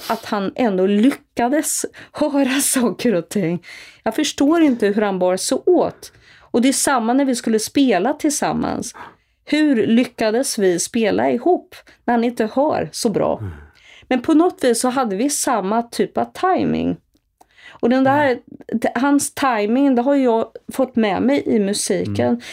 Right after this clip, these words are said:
Speaker 1: Inte medvetet. Jag tror det bara funnits i vällingen eller någonting som han gav mig som liten.
Speaker 2: Men det där med timing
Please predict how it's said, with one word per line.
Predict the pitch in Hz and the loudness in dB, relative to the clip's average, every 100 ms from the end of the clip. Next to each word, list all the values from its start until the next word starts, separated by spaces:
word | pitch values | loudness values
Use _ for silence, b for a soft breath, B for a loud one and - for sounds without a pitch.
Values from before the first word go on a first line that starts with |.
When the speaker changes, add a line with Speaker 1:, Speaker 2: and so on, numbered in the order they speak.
| B B B | B B B
Speaker 1:
Inte | - 294 277 - | 0 2 2 2
medvetet. | 247 277 370 208 190 202 - 269 269 240 - | 2 4 2 0 0 0 -2 -2 -2 -4 -8
Jag | 254 | -6
tror | - 269 | 0 2
det | |
bara | 240 247 233 226 214 - | 4 2 2 0 -6 -2
funnits | 277 220 214 - | 0 2 0 0
i | 233 214 | 2 4
vällingen | 202 202 240 226 196 220 240 | 2 0 0 0 0 0 0
eller | 208 202 196 | 0 0 -2
någonting | 180 180 190 185 | -2 -2 -4 -4
som | 196 | -4
han | 202 185 | -4 -4
gav | 180 185 | -4 -2
mig | 185 185 - | -4 -6 -10
som | - 202 | -4 -2
liten. | 185 185 185 202 | -2 -4 -2 0
Speaker 2:
Men | 185 | 0
det | |
där | 185 | 0
med | 202 - | -4 -6
timing | 180 196 214 202 | -4 -2 -2 -4